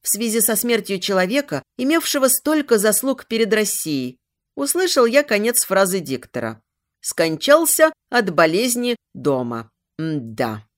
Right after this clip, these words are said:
Я переключил на коммерческий новостной канал, один из репортажей которого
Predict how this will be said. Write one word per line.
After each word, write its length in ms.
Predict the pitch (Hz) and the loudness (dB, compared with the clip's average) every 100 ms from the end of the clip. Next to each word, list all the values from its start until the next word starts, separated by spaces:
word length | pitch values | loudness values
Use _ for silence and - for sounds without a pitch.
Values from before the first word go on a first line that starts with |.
| _ _ _ _ _ | _ _ _ _ _
Я 220 | 269 370 | -4 -2
переключил 640 | 381 302 - 214 - 330 | 0 -2 0 -2 -2 -2
на 120 | 339 330 | -2 0
коммерческий 680 | 233 196 269 - 302 277 | 0 2 0 -2 -4 -2
новостной 460 | 247 196 185 208 247 | 0 2 0 0 -2
канал, 480 | 240 165 127 123 123 _ _ | 0 -2 -2 -4 -8 _ _
один 320 | - 185 226 | -4 0 0
из 120 | 202 185 | 2 0
репортажей 580 | 190 190 180 202 165 | 2 0 2 2 2
которого 560 | 175 175 175 320 208 143 | -2 -2 0 2 2 2